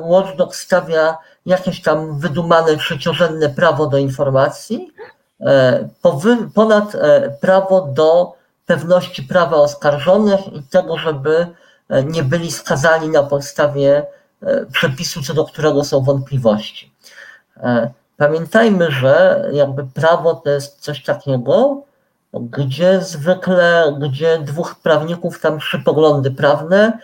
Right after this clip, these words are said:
i jakby co do każdego przepisu można mieć wątpliwości. Jakby to jest żywy organizm, to nie są prawa fizyki, to się cały czas zmienia i, e,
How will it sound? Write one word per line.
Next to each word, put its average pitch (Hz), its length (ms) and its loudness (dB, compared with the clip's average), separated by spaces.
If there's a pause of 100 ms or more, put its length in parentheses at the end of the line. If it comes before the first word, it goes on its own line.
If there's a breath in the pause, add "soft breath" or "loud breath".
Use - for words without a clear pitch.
(340 loud breath)
i 180 220 -4
jakby 185 260 0
co 185 140 -8
do 196 100 0
każdego 208 400 2
przepisu 135 480 -6
można 131 260 0
mieć 131 200 -2
wątpliwości. 120 840 -4
Jakby 120 300 -8
to 151 140 -6
jest - 380 -8 (320 soft breath)
żywy 143 320 -2
organizm, 123 760 0
to 143 100 -8
nie 143 180 -2
są 131 340 -4
prawa 139 280 0
fizyki, 143 520 -6
to 143 120 -8
się 135 120 -14
cały 139 260 0
czas 131 300 -4
zmienia 147 520 -2
i, 139 240 -4 (480 soft breath)
e, 107 460 -2